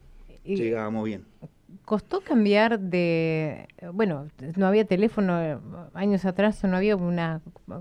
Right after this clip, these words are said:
Speaker 1: forma de comunicarse tan fluida como ahora, ahora existe todo?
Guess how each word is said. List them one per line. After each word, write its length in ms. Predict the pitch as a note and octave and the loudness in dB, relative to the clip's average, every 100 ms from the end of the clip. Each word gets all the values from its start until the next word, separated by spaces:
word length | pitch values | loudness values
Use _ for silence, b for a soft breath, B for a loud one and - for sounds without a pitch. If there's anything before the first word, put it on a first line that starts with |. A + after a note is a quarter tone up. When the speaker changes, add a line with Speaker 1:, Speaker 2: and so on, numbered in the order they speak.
| - - | -14 -2
Speaker 1:
forma 280 | G3+ G3+ | 0 2
de 80 | F3 | 0
comunicarse 640 | F3 E3 D#3 D#3 F#3 F#3 F3+ | 0 0 0 -2 -2 -2 0
tan 220 | F3+ F3+ | 0 2
fluida 340 | F#3 F3+ F3+ | 2 4 4
como 200 | F3 E3 | 4 4
ahora, 240 | F#3 F#3 D#3+ | 4 4 4
ahora 120 | E3 | 0
existe 360 | D#3 F#3 - F3 | 0 -2 0 2
todo? 360 | F#3 D3+ D3 | 4 4 0